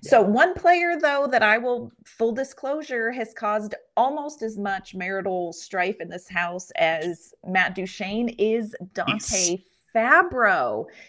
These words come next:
Speaker 1: Yeah, there were, there were words exchanged over Dante Fabro's performance, and we're gonna take a look at his season coming up here in just a second. But first,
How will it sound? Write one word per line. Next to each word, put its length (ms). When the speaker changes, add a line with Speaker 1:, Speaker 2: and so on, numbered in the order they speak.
Speaker 1:
Yeah, 280
there 240
were, 380
there 140
were 120
words 380
exchanged 680
over 220
Dante 440
Fabro's 420
performance, 540
and 80
we're 80
gonna 160
take 260
a 80
look 380
at 120
his 560
season 600
coming 300
up 120
here 220
in 180
just 460
a 80
second. 460
But 200
first, 420